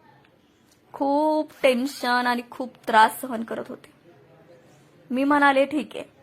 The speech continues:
नवरा कामावरती गेला, माझा धीर घरी आला. मी लगेच नवऱ्याला फोन केला. माझ्या न-,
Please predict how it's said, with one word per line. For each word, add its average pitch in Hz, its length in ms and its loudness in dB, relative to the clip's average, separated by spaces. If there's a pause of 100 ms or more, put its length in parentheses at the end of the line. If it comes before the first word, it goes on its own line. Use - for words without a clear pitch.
(420)
नवरा 240 280 2
कामावरती 233 580 0
गेला, 214 280 -6 (520)
माझा 240 280 2
धीर 247 240 -2
घरी 240 260 -2
आला. 208 220 -2 (600)
मी 277 140 -2
लगेच 330 300 0
नवऱ्याला 247 360 2
फोन - 260 -8
केला. - 240 -16 (1400)
माझ्या 247 380 2 (1040)
न-, 233 100 -6